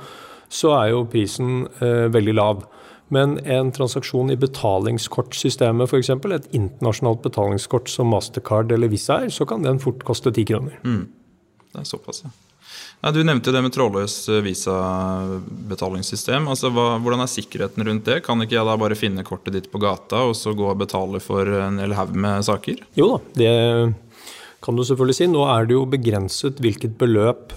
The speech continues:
Speaker 1: du kan bruke kontakt, eh, kontaktløst kort inntil. Og det gjelder jo for så vidt det samme som, eh, kontanter, det da. Hvis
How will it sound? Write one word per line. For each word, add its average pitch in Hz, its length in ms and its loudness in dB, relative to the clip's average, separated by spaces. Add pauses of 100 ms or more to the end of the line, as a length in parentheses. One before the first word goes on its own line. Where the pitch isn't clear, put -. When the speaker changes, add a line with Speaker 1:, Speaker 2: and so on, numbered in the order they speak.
Speaker 1:
du 131 120 2
kan 127 200 0
bruke 113 300 2
kontakt, 110 460 -2 (280)
eh, 120 140 6
kontaktløst - 1040 0
kort - 420 -4
inntil. 143 460 4 (680)
Og 151 120 2
det 135 200 6
gjelder 107 180 2
jo 123 80 0
for 147 80 -4
så 123 140 -2
vidt 104 100 -8
det 117 80 -4
samme 95 220 -2
som, 107 360 -2
eh, 110 180 0
kontanter, 110 460 -2
det 113 120 2
da. - 60 -6 (260)
Hvis 127 260 0